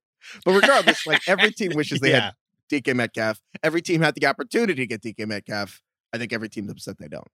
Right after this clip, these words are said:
Speaker 1: So
Speaker 2: So he was
Speaker 1: I
Speaker 2: the
Speaker 1: got him at
Speaker 2: ninth
Speaker 1: eight.
Speaker 2: receiver taken in that class.
Speaker 1: That's unreal. That's
Speaker 2: That's just
Speaker 1: unbelievable.
Speaker 2: kinda
Speaker 1: And again,
Speaker 2: Yeah.
Speaker 1: the Eagles, once again, the theme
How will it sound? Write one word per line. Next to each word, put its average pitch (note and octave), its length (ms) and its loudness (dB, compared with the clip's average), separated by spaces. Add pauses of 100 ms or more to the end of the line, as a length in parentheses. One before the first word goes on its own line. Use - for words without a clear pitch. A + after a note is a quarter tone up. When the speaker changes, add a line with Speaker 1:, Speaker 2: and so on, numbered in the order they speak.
(220)
Speaker 1:
So G2+ 300 -6 (600)
Speaker 2:
So C3+ 180 -6
he D3 140 6
was F3 160 2
Speaker 1:
I A#2 80 0
Speaker 2:
the C3+ 60 4
Speaker 1:
got A2+ 160 2
him A2+ 60 2
at A#2+ 60 4
Speaker 2:
ninth C3+ 120 -2
Speaker 1:
eight. G#2 80 -6
Speaker 2:
receiver G2 340 -6
taken F#2+ 380 -12
in - 60 -20 (520)
that F2 180 -12
class. D2+ 400 -14 (460)
Speaker 1:
That's B2+ 160 -4
unreal. F#2+ 420 -6
That's G#2+ 80 -6
Speaker 2:
That's G#2+ 100 -4
just - 80 -8
Speaker 1:
unbelievable. A2 260 -4
Speaker 2:
kinda E3 140 2
Speaker 1:
And F3+ 40 4
again, E3 300 2
Speaker 2:
Yeah. D#3+ 120 2
Speaker 1:
the G3+ 100 0
Eagles, F3+ 300 0
once A3 240 0
again, F#3 140 0
the F3 80 0
theme D4 340 2